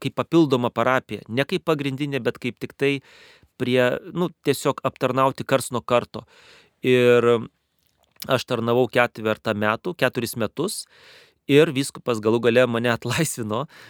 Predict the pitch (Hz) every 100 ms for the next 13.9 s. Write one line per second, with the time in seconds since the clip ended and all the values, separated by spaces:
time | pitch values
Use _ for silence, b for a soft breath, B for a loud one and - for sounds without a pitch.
0 | B - 110 131 113 113 117 - 113 117
1 | 117 - - 123 - 120 131 147 113 104
2 | 113 104 104 135 160 196 - - 135 131
3 | - 117 123 143 139 - 131 113 110 120
4 | 131 151 - 120 123 117 - 127 120 -
5 | 123 113 123 113 120 117 - 110 113 117
6 | - 117 113 110 - 135 104 - B B
7 | B B - 127 123 - 123 127 123 120
8 | 110 113 107 104 98 139 - 160 113 113
9 | - 113 107 107 107 147 143 165 156 165
10 | 147 151 151 B B B B _ 131 143
11 | - 117 131 120 127 123 127 110 127 123
12 | - 113 113 127 - 113 113 110 123 131
13 | 120 - 120 131 117 117 120 113